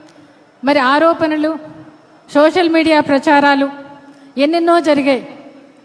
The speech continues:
షర్మిలమ్మన్ టార్గెట్గా అధికార పార్టీ వ్యూహమైన,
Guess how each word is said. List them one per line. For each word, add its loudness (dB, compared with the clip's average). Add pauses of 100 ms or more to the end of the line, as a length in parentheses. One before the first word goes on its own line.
(560)
షర్మిలమ్మన్ 0
టార్గెట్గా 0 (840)
అధికార 2
పార్టీ 0
వ్యూహమైన, 0